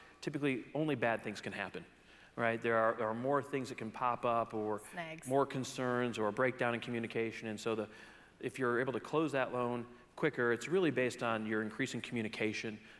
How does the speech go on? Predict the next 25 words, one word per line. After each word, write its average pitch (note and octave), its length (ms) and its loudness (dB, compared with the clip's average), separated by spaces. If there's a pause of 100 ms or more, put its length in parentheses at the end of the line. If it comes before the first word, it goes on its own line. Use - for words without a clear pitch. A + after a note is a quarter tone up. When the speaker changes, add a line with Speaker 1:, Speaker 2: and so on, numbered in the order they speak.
Speaker 1:
You're A#2+ 60 -6
talking B2 340 -2
to A2+ 60 -2
the - 40 -14
client A2+ 300 0
every G#2+ 160 2
day. G#2 300 0
You're A2+ 120 0
giving C3 300 2
them A#2 100 -4
status A2+ 400 -2
updates. G#2+ 520 -2 (400)
They're, A2+ 300 4 (280)
you're, B2+ 180 0
you're D3 100 4
really D#3 160 4
focusing C3 420 -2
on A2 80 -2
transparency. B2 800 -2 (500)
And A#2 240 0
that's, C3 420 0
I A#2 60 -4
think, A2+ 220 -6
what's G#2 160 -6
helped - 280 -4